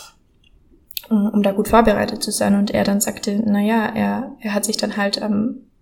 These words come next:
ja, für eine Liga darunter entschieden, beziehungsweise wurde, ähm,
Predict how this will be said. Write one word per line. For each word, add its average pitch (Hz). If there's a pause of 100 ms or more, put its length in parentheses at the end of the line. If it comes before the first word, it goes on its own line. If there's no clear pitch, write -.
ja, 233
für -
eine 208
Liga 208
darunter 202
entschieden, 220
beziehungsweise 202
wurde, 202 (480)
ähm, 196